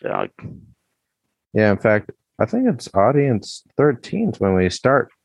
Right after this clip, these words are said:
Speaker 2: just introducing the concept of gift. Yep, in fact, it is in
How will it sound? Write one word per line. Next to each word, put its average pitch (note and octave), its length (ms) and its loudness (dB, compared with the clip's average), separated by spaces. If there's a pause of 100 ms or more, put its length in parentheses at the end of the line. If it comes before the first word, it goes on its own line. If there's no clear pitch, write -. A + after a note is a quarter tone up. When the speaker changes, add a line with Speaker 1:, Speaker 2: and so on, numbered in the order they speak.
(280)
Speaker 2:
just F3 320 0
introducing C#3+ 560 -2
the E2 60 -2
concept - 580 -2
of F#2 260 -2
gift. F#2 600 0 (1900)
Yep, C#3 220 -2
in G2+ 100 -2
fact, A2 300 0
it G#2+ 100 4
is G2+ 240 2
in F#2 420 0